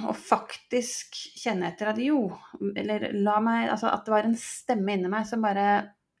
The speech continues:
går litt mer inn i dette her. Hva er det som ikke funker? Hva er det som kan funke?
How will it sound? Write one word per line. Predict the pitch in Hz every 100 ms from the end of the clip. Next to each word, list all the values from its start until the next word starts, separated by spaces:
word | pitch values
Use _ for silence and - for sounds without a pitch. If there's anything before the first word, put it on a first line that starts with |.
| _ _ _ _ _ -
går | 185 196 202 196
litt | 190
mer | 180 175 175 170
inn | 165
i | 170
dette | 165 170
her. | - - - _
Hva | 196 202 196
er | 175
det | 180
som | 180 190
ikke | 196 175
funker? | 175 170 202
Hva | 190
er | 170
det | 170
som | 180
kan | 170 175
funke? | 185 175 240